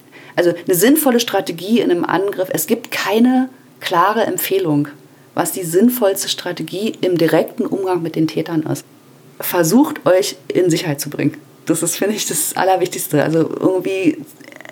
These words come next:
erste Option sollte immer sein, versuchen abzuhauen. Wenn es irgendwie die Option gibt.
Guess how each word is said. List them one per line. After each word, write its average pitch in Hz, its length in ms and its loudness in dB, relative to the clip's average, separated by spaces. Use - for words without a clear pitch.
erste 247 340 4
Option 208 380 0
sollte 185 240 4
immer 226 500 2
sein, 175 400 2
versuchen 190 340 -4
abzuhauen. 147 400 -2
Wenn 170 100 2
es - 120 0
irgendwie 240 440 2
die 160 140 -4
Option 139 320 -4
gibt. 135 240 -12